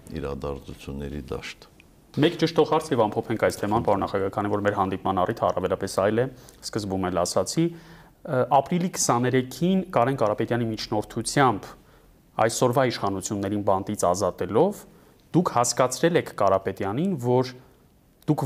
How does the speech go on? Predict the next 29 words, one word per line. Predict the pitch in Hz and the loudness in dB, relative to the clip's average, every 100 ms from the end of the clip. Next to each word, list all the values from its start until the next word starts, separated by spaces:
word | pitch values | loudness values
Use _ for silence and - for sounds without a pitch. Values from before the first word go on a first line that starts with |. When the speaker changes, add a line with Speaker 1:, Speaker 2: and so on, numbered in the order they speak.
| 127 | 2
Speaker 2:
ոչ | 185 | 2
թե | - 160 | 2 2
նրանց | 143 147 185 | 4 4 2
եք | 190 196 | -4 -4
իշխանություն | - 185 185 202 190 | 0 2 2 -4 -4
փոխանցում, | 185 175 196 190 190 | -2 0 0 0 0
այլ | - 165 143 | 2 2 4
Կարապետյանին | 131 139 143 143 131 | 4 4 2 0 0
եք | 95 - | -4 -8
իշխանություն | - 92 82 90 - | -8 -10 -10 -14 -12
փոխանցում։ | - - - 98 | -12 -12 -6 -2
Դա | 127 | 2
կարող | 185 233 | 2 0
եք | 147 | 0
միարժեքորեն | 127 113 107 - 98 92 85 | 0 0 -2 -6 -6 -6 -8
ասել, | - - | -10 -10
որ | 90 - - - - _ | -10 -12 -20 -20 -20 _
ձեր | 120 117 165 151 | -2 4 4 4
ուղերձը | 143 220 - 123 | 2 2 0 0
եղել | 117 156 | 2 4
է | 151 135 | 4 2
դա, | 120 - | 0 0
Կարապետյանին | - 107 123 131 135 147 143 | 2 2 2 2 2 2 2
էլ | |
է | 107 | 0
ձեր | 90 87 | 0 -2
ուղերձը | 85 80 - 80 | -4 -6 -6 -8
եղել | 80 78 | -8 -10
դա, | 78 | -8